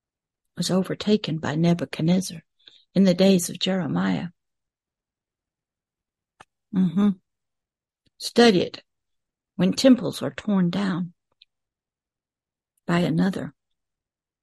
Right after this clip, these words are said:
He is saying, when you are not strong, when he has not built his city of peace, and he has not built up your spirit,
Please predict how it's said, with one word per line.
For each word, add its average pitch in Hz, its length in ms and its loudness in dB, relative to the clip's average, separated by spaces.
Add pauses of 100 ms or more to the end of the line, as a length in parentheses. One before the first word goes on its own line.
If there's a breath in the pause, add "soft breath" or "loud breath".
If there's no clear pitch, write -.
(840 soft breath)
He 233 180 6
is 202 160 4
saying, 190 520 0 (720)
when 190 180 2
you 226 180 4
are 247 120 4
not 254 240 2
strong, 165 460 -4 (1200)
when 143 100 -4
he 214 140 4
has 233 140 2
not 240 260 -2
built 214 260 -2
his 208 200 -6
city 180 420 -10 (260)
of 175 180 -10
peace, - 420 -12 (760)
and 175 100 0
he 208 120 6
has 233 180 2
not 233 200 2 (760)
built 240 280 2
up 233 220 -2
your 220 80 0
spirit, - 600 -8